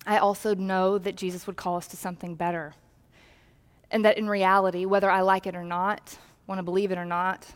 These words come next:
I am more like people around me than I can see all the time. And that Jesus has called us to choose to believe, to accept,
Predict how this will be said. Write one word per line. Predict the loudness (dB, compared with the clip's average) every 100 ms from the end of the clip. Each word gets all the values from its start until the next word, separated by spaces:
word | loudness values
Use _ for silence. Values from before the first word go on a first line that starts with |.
| -8
I | -4
am | -2 -2
more | 0 2 2
like | 2 2 0 -4 -14 -20 -20 -20 _
people | -8 -6 -4 -2 -4 -6 -14 -20 -8
around | 0 2 2 -2
me | -8 -8 -10 -16 _ _
than | -2
I | -2
can | -2 -6
see | -4 -2 -2 -8 -20 _ -16
all | -14
the | -14
time. | -12 -12 -12 -16 -20 _ _ _ _ _ _ _ _ _ _ _
And | -6
that | -4
Jesus | -4 -4 -6
has | -8
called | -4 2 2 2
us | -4 -6
to | -12
choose | -8 -4 -4 -4
to | -6
believe, | -2 0 0
to | -2 -10
accept, | -6 0 0 -2